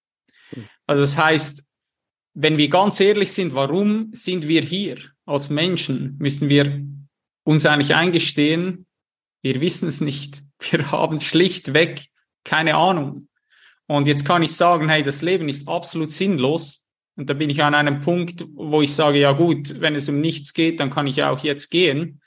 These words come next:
Speaker 2: Und im Umkehrschluss kann ich sagen, ja gut, wenn es polaritär ist, das Leben,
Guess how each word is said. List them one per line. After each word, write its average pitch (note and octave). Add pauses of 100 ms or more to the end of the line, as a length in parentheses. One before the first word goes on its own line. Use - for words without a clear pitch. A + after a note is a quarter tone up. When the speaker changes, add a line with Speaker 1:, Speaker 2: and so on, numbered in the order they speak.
(920)
Speaker 2:
Und D3
im D#3
Umkehrschluss G3
kann D#3+
ich D3+
sagen, D#3
ja C#3+
gut, D#3+ (1300)
wenn C#3+
es C#3+
polaritär D#3
ist, C#3+
das D3+
Leben, C#3+